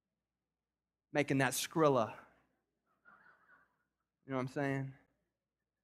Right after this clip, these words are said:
And that was my first,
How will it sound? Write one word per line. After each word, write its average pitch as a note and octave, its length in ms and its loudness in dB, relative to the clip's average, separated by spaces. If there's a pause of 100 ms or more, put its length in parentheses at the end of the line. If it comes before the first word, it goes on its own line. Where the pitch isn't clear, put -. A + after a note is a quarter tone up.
(1700)
And E3 80 4
that G#3+ 80 10
was A#3 100 8
my A3 140 10
first, A3 240 6